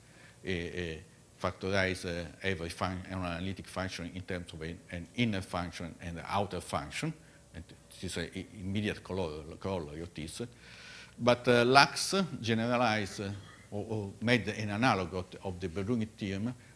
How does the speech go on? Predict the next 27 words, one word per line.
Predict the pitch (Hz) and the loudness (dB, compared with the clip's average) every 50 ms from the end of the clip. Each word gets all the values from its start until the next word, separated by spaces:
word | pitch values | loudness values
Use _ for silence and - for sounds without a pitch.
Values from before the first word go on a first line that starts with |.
| - - | -14 -8
not | - 98 107 120 110 - - 98 | -2 0 0 0 0 -2 -6 -6
for | - 101 92 90 87 80 | -4 -2 -2 -2 -2 -2
the | 73 90 90 | -2 -2 -2
disk, | 87 113 165 151 - - - 151 | 0 2 2 0 0 -2 -4 -2
but | 120 95 87 85 113 | 0 0 0 0 -4
for | - - 98 87 | -6 -6 -6 -2
the | 85 95 92 | 0 2 4
upper | 95 95 - - 87 90 - | 2 2 0 -2 -6 -4 -4
half | - 87 90 - - - - | -4 -4 -6 -6 -10 -6 -4
plane. | 92 82 71 69 80 107 127 - - - - - - - - - | -4 -2 -2 -4 -6 -6 -8 -10 -12 -18 -20 -20 -20 -12 -6 -2
And, | 95 98 95 92 92 | -2 -2 0 0 -2
uh, | 92 87 | -2 0
the | 87 107 | 0 0
group | 98 98 107 104 98 98 - 107 101 101 101 101 | 0 2 0 0 -2 -2 -4 -2 -2 -2 -2 -4
is, | 92 - - | -6 -4 -4
uh, | 90 85 85 80 | -4 -4 -4 -4
the | 85 87 | -6 -6
translation, | - - 85 80 - - 90 73 - - 73 76 78 | -6 -6 -6 -6 -4 -4 -6 -6 -6 -8 -10 -12 -10
so | - - 80 | -10 -10 -6
one | 78 87 82 80 | -6 -6 -6 -4
parameter | - 85 82 82 76 71 78 87 82 76 | -4 -6 -6 -6 -6 -8 -10 -12 -10 -10
group, | 71 76 78 - - - - - - - - - - - - - - - - - - - - - - - - - - - - - - - - | -10 -12 -12 -14 -18 -20 -20 -20 -20 -20 -20 -20 -20 -20 -20 -20 -20 -20 -20 -20 -20 -20 -20 -20 -20 -20 -20 -20 -20 -20 -20 -20 -18 -10 -6
uh, | 107 101 90 87 - - - - | -6 -4 -4 -6 -8 -12 -12 -8
ten | - 90 85 85 | -6 -6 -4 -4
years | 87 85 82 85 - - | -4 -4 -6 -6 -8 -6
later. | 87 85 78 69 - 82 78 73 - - - - - - - - - - - - - - - - - - - - - - - - - - - - - - - - - - - - - - - - - - - - - | -6 -6 -6 -6 -8 -10 -12 -12 -14 -18 -20 -20 -20 -20 -20 -20 -20 -20 -20 -20 -20 -20 -20 -20 -20 -20 -20 -20 -20 -20 -20 -20 -20 -20 -20 -20 -20 -20 -20 -20 -20 -20 -20 -20 -20 -20 -20 -20 -20 -20 -20 -2 4
Now, | 127 139 143 131 117 113 | 8 10 10 12 10 8